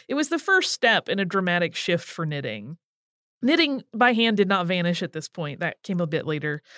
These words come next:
and it never vanished, but, uh, it, this didn't cause its immediate, uh, drop off, and we'll talk about why in a moment. But the inventor of the stocking frame was an English gentleman by the name of William Lee, and there is a rather fanciful story that claims that Lee invented his knitting frame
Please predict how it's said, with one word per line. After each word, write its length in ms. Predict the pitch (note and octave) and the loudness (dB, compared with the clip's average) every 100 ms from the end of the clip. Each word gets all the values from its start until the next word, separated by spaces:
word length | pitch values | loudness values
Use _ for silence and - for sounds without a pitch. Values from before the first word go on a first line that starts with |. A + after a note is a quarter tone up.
| - | -10
and 140 | G3 G3 | -2 0
it 40 | |
never 240 | F#3+ F3+ E3 | 2 4 4
vanished, 520 | D#3+ D#3 C#3+ C#3+ - | 2 0 -2 -6 -2
but, 260 | E3 C#3+ - | -2 -2 -4
uh, 100 | D3 - | -6 -6
it, 160 | D#3 | 2
this 180 | G#3 G#3 | 4 4
didn't 220 | G3+ E3+ | 2 0
cause 400 | - E3+ E3 D3+ | -2 2 2 2
its 180 | E3 - | -4 -4
immediate, 640 | D#3+ D3+ D3+ D3 - - - | -4 -4 -4 -4 -6 -14 -12
uh, 380 | D#3+ D3 C#3 C3+ - F3 | -6 -4 -4 -6 -10 -10
drop 320 | F3 D#3 D3+ | -6 -6 -4
off, 220 | C#3+ C#3+ | -4 -4
and 80 | D#3+ | -6
we'll 80 | D#3 | -4
talk 160 | D#3+ | -6
about 180 | D#3 C#3+ | -4 -4
why 160 | D#3 D#3+ | -2 -2
in 100 | D#3 | -2
a 40 | |
moment. 420 | E3 A3 F#3 D3+ _ - - - | 0 2 0 -2 _ -20 -20 -18
But 80 | - | -4
the 100 | B3 | 0
inventor 500 | B3+ C4 A4 F#4+ D#4 | 2 4 2 4 4
of 200 | - G#3+ | 4 2
the 60 | A3 | 0
stocking 400 | - F3+ G3+ G3 | 2 2 2 -4
frame 280 | E3+ E3 | -2 -2
was 140 | E3+ F3 | -2 -4
an 100 | F#3 | -6
English 280 | A#3+ A#3 G#3+ | -4 2 2
gentleman 400 | G3+ F3 F3+ F#3 | 2 -2 0 -2
by 100 | F3+ | -2
the 80 | F3+ | -2
name 200 | E3 D#3+ | -2 -2
of 100 | D#3+ | -2
William 400 | D#3+ D#3 D#3+ E3 | -2 0 -2 -2
Lee, 340 | G3+ F#3 C#3+ | -2 -2 -4
and 140 | D#3 F3 | -6 -4
there 140 | G3 | -2
is 100 | G3+ | -2
a 80 | A3 | -2
rather 400 | G#3+ A3+ C#4 D#4 | 2 2 2 -2
fanciful 580 | - A#3 A#3+ D#4 D#4+ F4 | 0 0 0 -2 -2 -2
story 440 | - G4+ D4 B3 | 0 0 2 0
that 160 | A3 - | -2 -4
claims 340 | A#3 A3+ A3 | -2 -2 -2
that 180 | - - | -2 -2
Lee 300 | G3+ A#3 A#3 | -4 -4 -4
invented 460 | G3+ F#3 G3+ A#3+ | -4 -4 -4 -6
his 180 | G#3+ B3 | -6 -6
knitting 320 | B3 C#4+ B3+ | -4 -2 -2
frame 540 | A#3+ G#3 F#3+ F3+ F#3 | -4 -2 -2 -2 -4